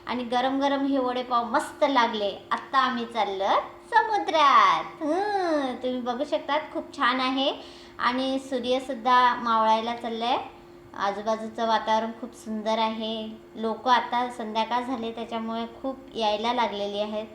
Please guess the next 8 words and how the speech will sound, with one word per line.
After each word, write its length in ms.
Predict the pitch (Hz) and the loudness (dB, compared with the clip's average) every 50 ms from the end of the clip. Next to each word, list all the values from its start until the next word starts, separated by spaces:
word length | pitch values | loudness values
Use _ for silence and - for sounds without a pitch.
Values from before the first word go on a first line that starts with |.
| - - | -14 -12
संध्याकाळ 420 | 240 214 202 208 202 202 220 220 226 | -10 -8 -6 -6 -4 -2 -4 -4 -2
झाली 320 | 247 294 294 254 226 226 | -2 -4 -4 -4 -4 -6
की 180 | 220 - 240 226 | -8 -8 -8 -8
इथे 240 | 233 - 254 233 - | -6 -6 -8 -6 -6
खूप 120 | 285 247 226 | -8 -8 -2
गर्दी 380 | 220 226 226 220 220 240 269 | 0 2 2 2 2 2 2
होते 480 | 285 233 185 - 202 208 233 302 - - - - - - - - - - - | 2 2 0 -2 -4 -6 -6 -6 -8 -12 -18 -20 -20 -20 -20 -20 -20 -16 -10
आणि 520 | - 202 202 208 202 202 202 202 196 196 | -6 -6 -6 -6 -6 -6 -4 -4 -6 -6